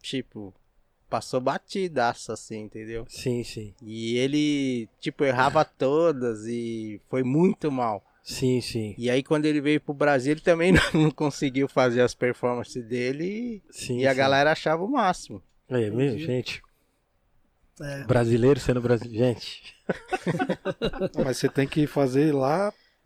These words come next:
Speaker 4: mesmo brasileiro, meio... até hoje, assim, qualquer
Speaker 1: Não,
Speaker 4: artista,
Speaker 1: mas você
Speaker 4: atleta,
Speaker 1: sabe que
Speaker 4: qualquer
Speaker 1: o
Speaker 4: coisa.
Speaker 1: meu, a minha performance é que lá no D M C, na época, tinha umas panelas lá também, né?
Speaker 2: Tem.
Speaker 3: Até hoje,
Speaker 2: Tem.
Speaker 3: né?
Speaker 2: Até
Speaker 3: Deve
Speaker 1: Hoje
Speaker 2: hoje
Speaker 1: também tem?
Speaker 2: tem.
Speaker 3: Deve ter.
Speaker 1: Porque assim, o, o, os caras me falavam assim,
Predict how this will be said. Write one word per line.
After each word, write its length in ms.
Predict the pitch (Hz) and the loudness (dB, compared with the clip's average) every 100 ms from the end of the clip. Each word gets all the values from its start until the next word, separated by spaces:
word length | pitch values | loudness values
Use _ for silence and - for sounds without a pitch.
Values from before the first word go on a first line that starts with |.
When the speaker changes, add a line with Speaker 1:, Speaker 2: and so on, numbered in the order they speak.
| _ _ - | _ _ 4
Speaker 4:
mesmo 260 | 175 226 | 8 8
brasileiro, 540 | 214 214 214 180 180 160 | 8 6 6 8 6 4
meio... 260 | 170 190 - | 2 0 -2
até 240 | 185 254 254 | -2 4 8
hoje, 200 | 220 190 | 8 6
assim, 220 | 170 170 | 0 -2
qualquer 380 | 156 151 196 190 | 0 2 2 2
Speaker 1:
Não, 60 | 339 | 4
Speaker 4:
artista, 100 | 170 | 4
Speaker 1:
mas 120 | 135 | 4
você 180 | 139 262 | 4 4
Speaker 4:
atleta, 100 | 226 254 | 8 8
Speaker 1:
sabe 180 | 240 - | 8 2
que 60 | |
Speaker 4:
qualquer 180 | 254 226 | 6 8
Speaker 1:
o 60 | 220 | 8
Speaker 4:
coisa. 100 | 185 | 8
Speaker 1:
meu, 400 | 196 240 247 180 | 8 10 10 8
a 100 | 165 | 4
minha 180 | 185 190 | 4 2
performance 680 | 196 185 - 185 185 - | 0 0 0 0 0 -2
é 140 | 175 175 | -2 -2
que 180 | - 180 | 0 0
lá 280 | 170 180 | 4 4
no 180 | 196 190 | 2 -2
D 120 | 160 170 | -4 -6
M 160 | 160 | -6
C, 240 | - - 165 | -8 -10 -4
na 180 | 151 | -2
época, 360 | 143 165 - 135 | 0 0 -2 -6
tinha 200 | - 156 | -4 -4
umas 140 | 160 | -4
panelas 580 | - 175 170 156 151 127 | -2 -2 2 2 2 0
lá 140 | 120 110 | -4 -8
também, 420 | 113 107 92 90 | -10 -10 -12 -14
né? 140 | 98 - - | -20 -20 -6
Speaker 2:
Tem. 300 | - 135 113 - | 2 2 2 -6
Speaker 3:
Até 220 | 131 233 | -2 2
hoje, 260 | 226 123 120 | 6 8 6
Speaker 2:
Tem. 80 | 214 | 0
Speaker 3:
né? 80 | 220 | 2
Speaker 2:
Até 100 | - | 8
Speaker 3:
Deve 120 | 160 | 10
Speaker 1:
Hoje 120 | 127 | 10
Speaker 2:
hoje 60 | - | 10
Speaker 1:
também 260 | 156 151 147 | 6 4 4
tem? 300 | 190 185 - | 2 0 0
Speaker 2:
tem. 260 | 120 107 | -2 -2
Speaker 3:
Deve 200 | 104 214 | -8 -12
ter. 40 | 202 | -4
Speaker 1:
Porque 320 | 151 156 185 | -4 2 6
assim, 440 | 185 - 175 147 | 6 4 -6 -4
o, 80 | 131 | -2
o, 380 | 135 120 131 127 | -4 -6 -6 -4
os 120 | 120 | -6
caras 280 | - 156 156 | -2 0 0
me 140 | 165 156 | -4 -6
falavam 640 | 170 160 156 151 143 147 | -2 2 2 0 -2 -6
assim, 400 | 147 - 120 104 | -6 -10 -12 -12